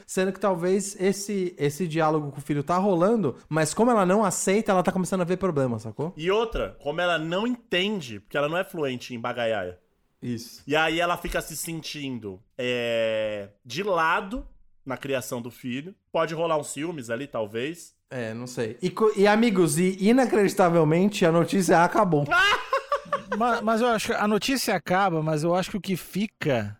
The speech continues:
Speaker 2: Acabou não, a notícia é esplect.
Speaker 3: É, esplect. Mas o que fica, eu acho que é a mensagem,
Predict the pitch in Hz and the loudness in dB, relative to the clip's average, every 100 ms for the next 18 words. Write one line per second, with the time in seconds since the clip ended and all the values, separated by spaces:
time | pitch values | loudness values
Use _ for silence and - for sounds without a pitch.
0 | - 131 156 143 185 226 170 127 - 143 | -8 -2 0 2 0 2 0 0 0 0
1 | 160 170 160 - 180 214 208 - 185 156 | 0 0 -4 -6 -6 -4 -4 -4 -2 -2
2 | - - 101 _ - 147 123 127 - 151 | -4 -16 -16 _ -10 -4 -2 -2 -2 -2
3 | 139 - - - - - - 180 185 214 | -2 -10 -20 -20 -20 -16 -2 -2 0 -4
4 | - 226 247 226 226 - 220 - 220 214 | -2 -2 2 2 0 -2 -8 -4 0 2
5 | 208 - 190 196 196 - 190 196 202 214 | 0 -2 -2 0 -2 0 0 0 -2 -4
6 | 196 | -6